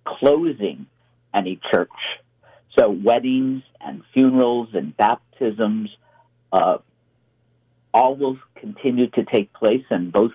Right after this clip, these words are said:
parish campuses. Um, we'll do our best to respect the history of the past,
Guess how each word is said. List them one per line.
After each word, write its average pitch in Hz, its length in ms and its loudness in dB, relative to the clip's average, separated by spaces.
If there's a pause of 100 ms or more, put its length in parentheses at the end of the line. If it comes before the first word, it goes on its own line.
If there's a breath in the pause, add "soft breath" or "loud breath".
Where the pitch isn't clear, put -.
parish 117 320 0 (100)
campuses. 98 560 -4 (100)
Um, - 340 -6 (340)
we'll 87 280 0 (220)
do 101 140 4
our 98 120 2
best 104 280 0 (120)
to 101 80 -2
respect 95 600 -2
the 92 100 -6
history 117 520 2
of 101 120 0
the 92 100 -2
past, 131 500 -2